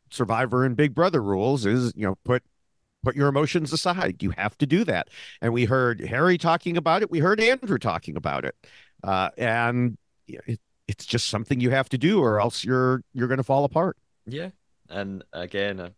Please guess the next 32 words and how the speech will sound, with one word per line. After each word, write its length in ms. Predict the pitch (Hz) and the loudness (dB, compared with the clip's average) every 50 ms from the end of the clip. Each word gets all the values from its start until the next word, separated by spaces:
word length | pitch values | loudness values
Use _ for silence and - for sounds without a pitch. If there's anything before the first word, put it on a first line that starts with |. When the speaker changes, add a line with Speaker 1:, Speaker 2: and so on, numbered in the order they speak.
| _ _ _ _ | _ _ _ _
Speaker 2:
sort 180 | - - - - | -16 -14 -14 -14
of 140 | 95 - - _ _ _ _ - - - - | -14 -16 -20 _ _ _ _ -16 -14 -10 -6
at 140 | - 104 92 | -6 -6 -4
the 80 | 101 | -4
risk 200 | 117 123 123 - | -4 -4 -4 -6
of 80 | 113 98 | -6 -8
repeating 340 | 98 95 - 123 117 131 110 | -8 -8 -8 -10 -10 -10 -8
myself, 540 | 104 101 101 - 101 92 92 95 98 - - - | -8 -10 -6 -6 -4 -4 -4 -6 -10 -14 -12 -8
there's 340 | 104 110 110 110 - - - _ | -6 -6 -6 -8 -12 -16 -14 _
a 60 | 104 | -8
lot 240 | 110 110 107 104 - | -4 -2 -2 -2 -2
of 260 | - 101 95 98 98 - _ _ _ _ _ _ _ _ _ _ _ | -4 -6 -6 -8 -16 -20 _ _ _ _ _ _ _ _ _ _ _
chat 500 | - - - - 113 107 110 - - - - | -6 -6 -4 -4 -6 -6 -6 -8 -8 -10 -6
online, 760 | 95 98 98 98 95 95 95 95 95 95 95 92 95 90 92 - _ _ - | -4 -4 -4 -4 -6 -6 -4 -4 -6 -6 -8 -8 -10 -12 -16 -18 _ _ -4
Speaker 1:
Mm-hmm. 280 | 120 113 110 120 117 110 98 - - | -2 0 0 0 0 -2 -4 -8 -12
Speaker 2:
uh, 40 | - - - - - _ _ _ _ _ _ _ - - - - | -12 -12 -14 -18 -20 _ _ _ _ _ _ _ -18 -18 -18 -18
from 200 | - - 120 107 | -12 -10 -10 -10
people 340 | - - 110 - - 110 104 | -6 -8 -8 -6 -6 -8 -8
saying, 480 | - - 113 101 98 95 98 101 - - _ _ _ _ _ _ _ _ _ _ _ _ | -6 -6 -6 -4 -4 -6 -6 -10 -14 -18 _ _ _ _ _ _ _ _ _ _ _ _
"Harry, 340 | - 143 170 185 175 160 127 | -8 -6 -4 -2 -2 -2 -2
what 260 | 143 180 175 139 110 | -2 0 0 0 -2
an 80 | 147 - - | -2 -4 -4
awful 440 | 151 170 170 - - 165 156 156 151 | -4 -4 -4 -4 -8 -8 -8 -8 -8
guy. 340 | 131 139 156 160 151 147 143 | -8 -6 -6 -4 -4 -4 -6
How 240 | 135 139 190 190 170 | -6 -4 -4 -4 -4
could 200 | - 170 160 - | -6 -12 -14 -14
he 180 | - 151 151 | -14 -16 -12
do 200 | - 151 156 160 | -8 -6 -6 -4
this 240 | 143 151 147 143 - | -4 -6 -8 -8 -8
to 100 | - 147 | -10 -8
his 160 | 143 147 139 | -8 -8 -10
friend?" 260 | - - 131 117 - | -8 -6 -4 -4 -4